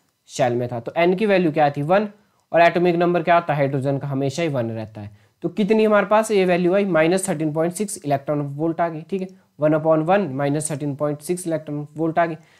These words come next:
जब हमारे पास वो सेकंड शेल में गया तो एनर्जी कितनी हुई, हुई उस, अ, हाइड्रोजन एटम की, वो ही हुई, हुई हमारे पास। देखो क्या फार्मूला होता है इसका, माइनस थर्टीन पॉइंट सिक्स, अ, into जेड स्क्वायर upon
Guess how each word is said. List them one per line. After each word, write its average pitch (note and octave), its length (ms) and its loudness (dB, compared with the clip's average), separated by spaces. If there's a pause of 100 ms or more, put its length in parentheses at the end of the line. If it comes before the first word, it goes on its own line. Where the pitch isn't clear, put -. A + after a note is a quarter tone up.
(240)
जब F#3+ 140 4
हमारे A#3+ 200 6
पास B3+ 220 4
वो B3+ 80 2
सेकंड G3 340 4
शेल F3+ 240 2
में F#3 160 0
गया D#3 140 4
तो D#3+ 120 -2
एनर्जी E3+ 380 2
कितनी D#3+ 280 -2
हुई, C#3 260 0 (180)
हुई B2+ 140 0
उस, B2+ 180 -4
अ, C3 540 -8
हाइड्रोजन C#3 400 -2
एटम C3+ 280 -4
की, G3+ 180 -6 (320)
वो E3+ 140 4
ही G3 80 6
हुई, G3+ 180 2
हुई F3 280 0
हमारे E3 260 2
पास। G3+ 200 2 (340)
देखो C3+ 200 -4 (340)
क्या E3 220 4
फार्मूला E3+ 400 2
होता G3 200 -2
है G3 40 2
इसका, G3+ 260 -4 (1120)
माइनस C#3 500 0
थर्टीन D3 280 -2
पॉइंट C#3 280 -4
सिक्स, - 340 -4 (440)
अ, A2+ 160 -10 (140)
into C#3 320 0 (200)
जेड C#3+ 340 0
स्क्वायर D3+ 340 -2
upon F3 300 -2